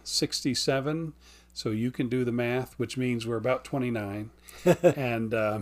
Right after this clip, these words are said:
Speaker 1: so, but we, we fe-, we may feel like we're forty or so, but we're, we're twenty-nine. And, uh, but we're excited today. We're gonna talk about manning up, uh, and do a little something different.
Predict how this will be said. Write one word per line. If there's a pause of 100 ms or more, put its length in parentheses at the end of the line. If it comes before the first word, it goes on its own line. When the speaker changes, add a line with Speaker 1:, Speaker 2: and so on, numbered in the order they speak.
(140)
Speaker 1:
so, (180)
but
we,
we (220)
fe-,
we
may
feel
like
we're (420)
forty
or
so,
but
we're, (560)
we're
twenty-nine. (640)
And,
uh, (400)
but
we're
excited
today.
We're
gonna
talk
about
manning
up, (760)
uh,
and
do
a
little
something
different.